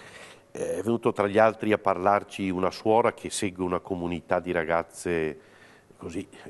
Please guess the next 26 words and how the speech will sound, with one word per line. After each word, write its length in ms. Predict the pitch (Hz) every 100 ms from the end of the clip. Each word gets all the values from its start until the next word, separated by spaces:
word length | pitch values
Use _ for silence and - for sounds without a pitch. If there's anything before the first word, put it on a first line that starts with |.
| -
sono 300 | - - 87
così 320 | 78 78 85
in 100 | 87 80
giro, 400 | 90 98 92 82
bussano 720 | - 90 82 95 - 92 87
alla 140 | 85
porta, 400 | - 90 87 -
vanno, 380 | 80 82 82 80
vengono. 480 | 80 82 78 76 - - - - - - - -
È 140 | - 101
venuto 480 | 104 104 107 110
il, 240 | 104 92 95
eh, 300 | 90 87 78 - _ _ _
Don 300 | - 78 95
Davide 340 | 87 92 92 95
Rota 240 | 98 101
del 140 | 92 87
Patronato 480 | 90 87 90 87
San 240 | 92 92 85
Vincenzo, 800 | 87 82 - 104 110 104 - 87
un'opera 420 | 80 85 85 82
veramente 520 | 82 80 80 85 87
grande 460 | 76 80 85 85 82
della 180 | 80 76
nostra 400 | 78 80 - 80
diocesi. 640 | 80 82 85 - 87 95